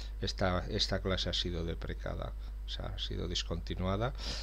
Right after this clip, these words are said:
y la que utilizaremos a partir de ahora es V-, V I T Image Processor. Eh, ese es el Feature Extractor y el Transformer,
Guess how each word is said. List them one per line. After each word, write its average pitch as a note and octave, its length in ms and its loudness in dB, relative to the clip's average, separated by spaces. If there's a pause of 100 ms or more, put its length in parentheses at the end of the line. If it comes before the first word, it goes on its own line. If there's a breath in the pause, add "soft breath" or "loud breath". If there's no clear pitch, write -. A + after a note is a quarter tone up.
(180 loud breath)
y G2+ 60 -2
la F#2 160 2
que - 80 -2
utilizaremos F2+ 840 2
a F2+ 180 2
partir F2+ 340 0
de F2+ 40 2
ahora F2 200 2
es - 280 2
V-, F2+ 340 2 (360)
V G2+ 240 6
I F2 60 2
T F#2 360 0
Image F#2 320 2
Processor. - 560 -2 (800 loud breath)
Eh, F#2+ 440 2
ese G2 180 6
es G2 120 2
el G2 260 4
Feature A#2+ 360 8
Extractor G#2+ 540 6
y F#2+ 80 10
el F2 100 2
Transformer, F2+ 720 0